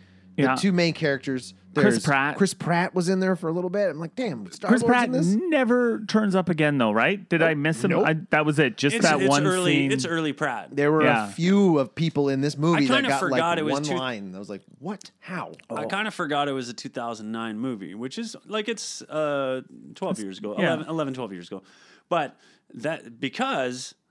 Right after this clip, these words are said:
Speaker 3: uh, when I was looking up the trivia, like, Megan Fox doesn't really look that much different. Like,
Speaker 1: No.
Speaker 3: she,
Speaker 2: Mm-hmm.
Speaker 1: She's
Speaker 3: and
Speaker 1: aging
Speaker 3: there's
Speaker 1: well.
Speaker 3: another, for a woman that's had three kids, like, holy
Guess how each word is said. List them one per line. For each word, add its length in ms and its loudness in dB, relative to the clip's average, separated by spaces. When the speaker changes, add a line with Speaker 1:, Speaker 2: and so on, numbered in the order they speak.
Speaker 3:
uh, 400 -2
when 200 -2
I 60 -2
was 140 -4
looking 260 -4
up 80 -2
the 100 -6
trivia, 360 -4
like, 180 -6
Megan 300 -8
Fox 200 -6
doesn't 240 -10
really 140 -10
look 160 -8
that 120 -6
much 120 -12
different. 380 -10
Like, 120 -10
Speaker 1:
No. 80 -6
Speaker 3:
she, 160 -2
Speaker 2:
Mm-hmm. 380 0
Speaker 1:
She's 80 -10
Speaker 3:
and 240 0
Speaker 1:
aging 160 -2
Speaker 3:
there's 140 2
Speaker 1:
well. 60 -2
Speaker 3:
another, 220 -2
for 160 -4
a 40 -4
woman 200 -2
that's 120 -4
had 140 -8
three 200 -6
kids, 340 -6
like, 140 -16
holy 320 -12